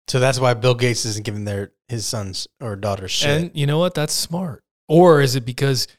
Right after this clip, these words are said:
Speaker 2: he's controlling the world?
Speaker 1: He wants to be a woman,
Speaker 2: <laughs>
Speaker 1: but <laughs>
Speaker 2: He started the covid pandemic.
Speaker 1: He may have,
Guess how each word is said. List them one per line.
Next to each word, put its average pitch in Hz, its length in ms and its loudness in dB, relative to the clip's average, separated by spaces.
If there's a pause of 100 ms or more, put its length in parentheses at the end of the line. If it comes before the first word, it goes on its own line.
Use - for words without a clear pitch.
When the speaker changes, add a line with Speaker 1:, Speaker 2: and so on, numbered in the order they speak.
(260)
Speaker 2:
he's 180 260 6
controlling 160 640 6
the 143 100 4
world? 131 800 4
Speaker 1:
He 135 160 0
wants 139 240 4
to 190 80 2
be 202 120 6
a 208 60 6
woman, 196 340 6
Speaker 2:
<laughs> 202 180 4
Speaker 1:
but 196 1040 0
<laughs> - 800 -20
Speaker 2:
He 185 200 6
started 160 460 2
the 139 80 2
covid 139 480 4
pandemic. 113 760 2
Speaker 1:
He - 200 -8
may 135 200 2
have, 127 280 0